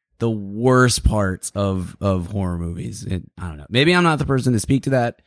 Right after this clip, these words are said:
'cause I don't love horror movies. But genuinely, as I was watching this, there were so many times where I f-, I just felt like this has been done so many times, but,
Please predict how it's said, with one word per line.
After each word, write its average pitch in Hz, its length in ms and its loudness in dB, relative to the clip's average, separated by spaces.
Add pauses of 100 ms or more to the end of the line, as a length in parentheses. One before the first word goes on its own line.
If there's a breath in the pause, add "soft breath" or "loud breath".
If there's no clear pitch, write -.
(300)
'cause 107 180 -4
I 113 160 0
don't 117 160 2
love 107 140 2
horror 98 240 -2
movies. 90 260 -4
But 117 140 -2
genuinely, 123 560 4
as 156 160 2
I 202 60 6
was 170 100 4
watching 123 280 2
this, 101 120 -2
there 131 120 -2
were 131 100 0
so 127 260 -2
many 127 180 2
times 95 480 -6 (400)
where 117 160 -6
I 117 40 -2
f-, - 200 -8
I 123 80 0
just 135 200 -2
felt 139 160 -4
like 123 280 0 (1000)
this 127 500 2
has 147 240 -4
been 135 200 0
done 107 360 0
so 139 280 0
many 190 220 2
times, 104 600 -6 (460)
but, 143 160 2